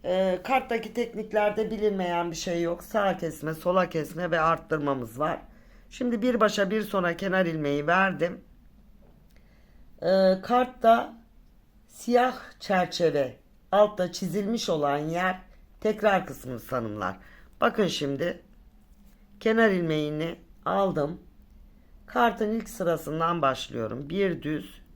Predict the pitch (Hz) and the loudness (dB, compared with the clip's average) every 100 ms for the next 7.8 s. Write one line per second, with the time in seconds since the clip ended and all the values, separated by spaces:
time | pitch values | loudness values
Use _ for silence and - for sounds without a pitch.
0 | - 180 170 170 156 147 175 190 - - | -4 -2 0 0 0 -2 -6 -10 -20 -20
1 | - - - - - - 202 214 214 - | -20 -20 -20 -20 -20 -10 -2 -2 -2 -8
2 | - - - - - - - - - - | -10 -16 -20 -20 -20 -20 -20 -20 -20 -10
3 | 160 135 92 - - - - - - - | -2 -2 -2 -12 -20 -20 -20 -20 -20 -20
4 | - - - - - - - - - - | -20 -20 -20 -20 -20 -20 -20 -20 -20 -20
5 | - - - - 254 247 208 220 - - | -20 -20 -14 -2 0 2 2 0 -2 0
6 | 208 208 - 202 202 - - 185 202 202 | 4 4 2 2 2 0 -2 -2 2 4
7 | 208 175 - 165 165 165 185 185 | 4 2 0 2 2 0 -6 -10